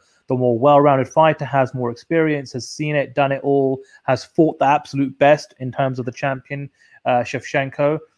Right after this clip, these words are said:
and obviously has gone away and has tried to reinvent herself, has tried to improve her skill set because she's trying to get back to a title opportunity.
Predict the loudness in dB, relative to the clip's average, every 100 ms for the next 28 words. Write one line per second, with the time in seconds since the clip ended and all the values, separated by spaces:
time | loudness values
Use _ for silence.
0 | _ -2 0 0 -2 -4 -4 2 4 4
1 | 4 6 6 6 0 -8 _ _ _ _
2 | -6 -4 -4 -6 -14 -20 _ _ _ _
3 | -8 -8 -4 2 4 4 -2 -4 -4 -6
4 | -8 -8 -6 -4 -2 -2 -2 -8 -6 -6
5 | -6 -6 -8 -8 -6 -4 -2 -6 -10 -8
6 | -8 -10 _ _ -10 -8 -2 0 0 0
7 | -4 -4 -4 -4 -6 -6 -8 _ _ -8
8 | -6 -4 -4 -4 0 0 0 -4 0 -2
9 | -2 -6 -6 -4 -4 -6 -10 -12 -12 -12
10 | -16 -16